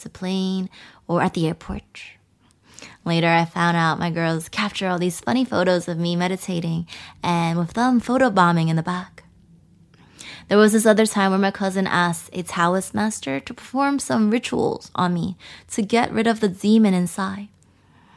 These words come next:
Her and her friends sworn that I was possessed by some evil spirit and it was preventing me from working that nine-to-five lucrative job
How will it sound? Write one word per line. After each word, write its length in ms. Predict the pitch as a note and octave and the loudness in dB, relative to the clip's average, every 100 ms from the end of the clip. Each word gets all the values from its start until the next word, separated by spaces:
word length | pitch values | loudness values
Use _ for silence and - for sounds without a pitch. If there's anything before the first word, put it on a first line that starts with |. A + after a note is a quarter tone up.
| - - - - | -20 -20 -18 -2
Her 120 | G3+ | 2
and 100 | A3 | 4
her 100 | A#3 | 4
friends 400 | G3+ F3 F3+ F3+ | 4 4 2 -2
sworn 640 | - - F3 F3 E3 D#3+ | -4 -4 -2 0 0 -2
that 200 | E3+ - | -4 0
I 200 | D#3+ D#3+ | 2 2
was 300 | D#3+ E3 D#3+ | 0 -2 -4
possessed 840 | - A3 F#3+ F#3 E3+ - - - - | -8 -10 -4 -2 -2 -8 -18 -18 -8
by 220 | F3+ E3+ | -4 -4
some 340 | - F#3+ F#3 | -4 -4 -4
evil 360 | - F#3 E3+ F#3+ | -2 -4 -2 -4
spirit 580 | - E3+ E3 E3 E3 - - - - | -4 -4 -2 -4 -6 -18 -18 -16 -4
and 100 | F3 | 0
it 60 | |
was 200 | F3+ F3 | 0 -2
preventing 580 | - F3 F#3 F#3 F#3 F3+ | -6 -4 0 0 0 -2
me 260 | F3+ F3 F3 | -2 -2 -4
from 320 | F3+ F3 F3 | -6 -6 -2
working 760 | F3 F3+ F3 F3+ F3 F3 F3 E3+ - - | 0 -2 -2 -6 -4 -2 -4 -8 -16 -8
that 160 | F3 D#3+ | -2 -2
nine-to-five 800 | E3+ E3+ E3+ F3+ E3 E3+ E3+ E3 | 0 -2 -4 -6 -4 0 0 0
lucrative 520 | D3+ E3+ - F#3 F3+ | -6 -8 -8 -6 -6
job 600 | F3+ E3+ E3 E3 E3 E3 | -4 -2 0 2 0 -4